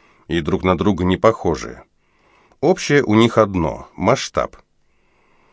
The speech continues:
Хотя Москва сама по себе, старая Москва, город не слишком и большой, а разросшиеся спальные районы — это с первого взгляда вроде и не Москва вовсе. Ну, правда, как сравнить Малую Бронную и Орехово-Борисово?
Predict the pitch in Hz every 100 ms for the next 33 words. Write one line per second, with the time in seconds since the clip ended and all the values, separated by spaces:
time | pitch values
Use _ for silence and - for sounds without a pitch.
0 | _ - - 107 127 120 104 117 117 -
1 | 117 107 117 120 107 87 101 87 87 78
2 | - - - 107 85 80 92 - 98 87
3 | 78 98 101 - 104 92 110 - 101 101
4 | 113 143 - 87 64 - _ _ _ _
5 | _ - 80 82 92 92 135 - - 110
6 | - 101 - 120 113 104 101 98 104 123
7 | 147 95 76 _ _ _ _ - 110 110
8 | 104 - 117 113 104 101 87 95 110 98
9 | 92 104 92 98 95 101 110 - - 151
10 | 98 85 71 - 65 - _ _ _ _
11 | _ _ _ 180 196 214 120 90 85 135
12 | - 101 95 98 82 101 104 104 92 82
13 | 101 151 139 104 87 76 90 90 110 -
14 | 98 95 110 127 78 - 69 57